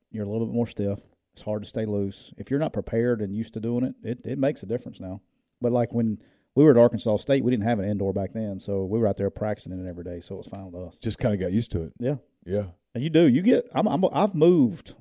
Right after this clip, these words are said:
Speaker 1: I'm a believer in, I mean, like, your blood gets thin when you're on the coast, man. You get up, you get up in, I mean, Jonesboro is just two hours north of here, and Fayetteville's even colder than Jonesboro. It, it's,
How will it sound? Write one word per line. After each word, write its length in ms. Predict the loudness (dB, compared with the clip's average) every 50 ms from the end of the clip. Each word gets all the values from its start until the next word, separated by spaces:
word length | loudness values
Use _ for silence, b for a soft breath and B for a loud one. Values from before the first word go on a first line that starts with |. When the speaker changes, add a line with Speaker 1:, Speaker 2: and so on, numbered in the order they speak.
| -10
Speaker 1:
I'm 120 | -6 -4 -2
a 40 | 0
believer 440 | 2 2 2 2 2 0 0 0
in, 300 | -2 -2 -4 -6 -10 -14 -16 _ _ _ _ _ _ _ _ _ _ _ _ _ _ _ -8
I 40 | -6
mean, 200 | -4 -4 -4 -6
like, 300 | -6 -6 -6 -6 -8 -12 _ _ _ _ _ _ _ _ _ _ _ _ _ _ _ _ _ _ _ _ -20 -18 _
your 140 | -8 -8 -2
blood 300 | 2 4 6 6 6 4
gets 180 | 2 0 -2
thin 300 | 0 2 4 4 4 4
when 80 | 2 0
you're 60 | -2
on 60 | -2
the 60 | -4
coast, 340 | -2 0 2 2 2 2 -2
man. 260 | -6 -6 -6 -4 -4
You 100 | -2 -2
get 120 | 0 0 0
up, 200 | 0 -2 -2 -6
you 140 | -10 -6 -2
get 100 | 0 0
up 120 | 0 0
in, 220 | -2 -4 -6 -8 -10 -10
I 40 | -10
mean, 200 | -10 -8 -8 -2
Jonesboro 400 | 0 0 0 0 0 -2 -2 -2
is 80 | -2
just 140 | -4 -6 -4 0
two 100 | 2 2
hours 240 | 2 2 2 0
north 220 | -2 -2 -4 -4 -4
of 60 | -6
here, 160 | -6 -4 -4 -4
and 100 | -4 -2
Fayetteville's 320 | 0 0 0 -2 -2 -4
even 140 | -4 -4 -2
colder 260 | 0 0 0 0 -2
than 100 | -4 -4
Jonesboro. 580 | -2 -2 -2 -2 -2 -2 -4 -2 -2 -2 -2 -2
It, 100 | -2 -2
it's, 340 | -4 -6 -6 -8 -12 -20